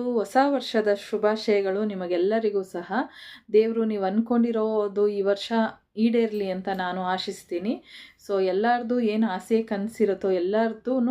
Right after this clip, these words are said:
ಆಸೆ ಕನಸುಗಳನ್ನ ಈಡೇರ್ಲಿ ಅಂತ ದೇವ್ರ ಹತ್ರ ಪ್ರಾರ್ಥನೆ ಮಾಡ್ತೀನಿ.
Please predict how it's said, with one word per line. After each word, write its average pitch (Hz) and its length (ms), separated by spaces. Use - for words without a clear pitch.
ಆಸೆ 202 300
ಕನಸುಗಳನ್ನ 190 760
ಈಡೇರ್ಲಿ 185 480
ಅಂತ 175 240
ದೇವ್ರ 170 220
ಹತ್ರ 165 200
ಪ್ರಾರ್ಥನೆ 185 360
ಮಾಡ್ತೀನಿ. 175 480